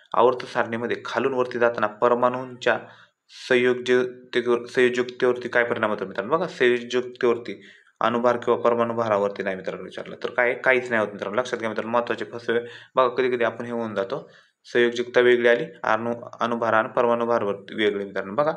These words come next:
आणि जर वर-, वर्गात वरून खाली येताना परमाणू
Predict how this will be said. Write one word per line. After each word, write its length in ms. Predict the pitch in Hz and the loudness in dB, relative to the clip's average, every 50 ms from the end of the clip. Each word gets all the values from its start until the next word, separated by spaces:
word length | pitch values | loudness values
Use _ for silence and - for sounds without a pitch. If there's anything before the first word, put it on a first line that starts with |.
| - - - - - - _ | -6 -12 -20 -20 -20 -12 _
आणि 120 | - 104 107 | -8 2 4
जर 120 | 117 127 | 4 4
वर-, 320 | 123 123 127 120 - 95 - - - _ _ _ _ - | 6 4 4 2 2 -4 -10 -16 -20 _ _ _ _ -2
वर्गात 360 | 120 117 123 123 123 127 127 127 | 2 2 4 4 4 2 2 2
वरून 220 | 135 151 151 135 120 | 2 2 2 0 -2
खाली 160 | 131 120 113 | -2 2 2
येताना 280 | 117 117 - - 143 147 | 4 4 4 2 0 0
परमाणू 640 | 147 - 131 123 123 123 123 127 127 127 - - | 2 2 2 4 4 2 0 0 -2 -6 -8 -12